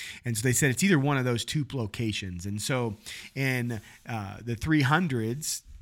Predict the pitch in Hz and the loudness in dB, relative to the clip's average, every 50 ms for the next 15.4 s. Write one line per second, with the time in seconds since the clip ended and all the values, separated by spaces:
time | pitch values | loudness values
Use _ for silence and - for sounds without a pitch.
0 | - - - 120 113 110 110 110 110 113 113 113 110 104 101 - 117 110 104 107 | -14 -8 -4 -2 -2 -2 -2 -2 0 0 0 0 0 0 -2 -2 0 0 0 0
1 | 107 113 131 139 139 147 139 139 131 127 117 113 113 110 110 107 110 104 110 - | 0 2 4 6 6 6 6 4 2 2 2 2 2 2 2 2 0 -2 -4 -10
2 | - _ _ _ _ _ _ _ - 147 147 143 143 131 120 101 - 139 147 156 | -16 _ _ _ _ _ _ _ -2 0 0 2 2 0 0 0 0 0 0 0
3 | 160 - - 117 107 98 - 98 92 98 113 123 - - 185 151 156 156 147 - | 0 -2 -4 -6 -6 -6 -4 -4 -4 -4 -4 -2 0 0 0 2 2 2 0 0
4 | 120 - - 151 143 - 147 127 113 113 113 131 180 165 113 101 101 101 120 165 | -2 -2 -2 -2 -2 -2 -4 -4 -4 -4 -6 -6 -6 -6 -6 -6 -8 -8 -10 -12
5 | - _ _ - - - - - - - - 123 139 143 143 135 135 127 131 151 | -14 _ _ -20 -18 -18 -18 -18 -16 -10 -6 -2 0 0 0 0 0 0 0 0
6 | 220 302 285 262 254 208 160 143 - - - 240 285 294 175 131 120 123 127 135 | 0 0 -2 -4 -2 -2 -2 -2 -4 -4 -4 -4 -2 -2 -2 -2 0 0 2 2
7 | 151 139 107 95 98 - - - - - - - - - - - _ - 127 127 | 2 0 0 -4 -6 -8 -10 -12 -14 -18 -20 -20 -20 -20 -20 -18 _ -6 -4 -2
8 | 123 117 117 123 123 131 123 - 151 139 135 131 123 127 123 123 123 139 131 120 | -2 -2 -2 -4 -4 -4 -2 -2 -2 0 0 -2 -2 0 0 0 0 0 -2 -2
9 | 113 127 135 135 123 113 107 98 107 113 107 110 107 101 104 107 104 101 98 98 | 0 -2 -2 -2 -2 -2 -2 -2 -4 -6 -6 -6 -6 -6 -4 -4 -4 -4 -4 -6
10 | 98 - - _ _ - 120 120 113 107 120 127 120 110 101 - _ - - _ | -8 -10 -14 _ _ -6 -6 -4 -2 -2 -2 -2 -2 -2 -4 -8 _ -20 -20 _
11 | _ _ - - 107 101 98 95 98 110 110 110 104 107 113 104 - 117 110 110 | _ _ -12 -8 -6 -4 -4 -4 -4 -2 -2 -2 -2 -2 -4 -4 -4 -4 -4 -4
12 | 107 101 104 - 98 98 135 170 156 98 80 80 - _ _ _ - _ _ - | -4 -4 -6 -6 -6 -4 -2 -2 -2 -4 -6 -12 -18 _ _ _ -20 _ _ -8
13 | 104 107 113 123 123 - - 127 113 117 104 117 113 117 113 110 104 - 113 104 | -4 -2 0 0 0 0 -2 -2 -2 -2 -2 -2 -2 -2 -2 -2 -2 -2 -2 -2
14 | 104 98 92 - - 101 90 85 82 85 90 95 - 131 147 180 202 - 151 127 | -2 -4 -6 -6 -8 -8 -8 -8 -8 -8 -8 -8 -4 -2 0 0 2 0 0 0
15 | 143 190 202 202 190 160 - | 0 0 0 0 0 -2 -4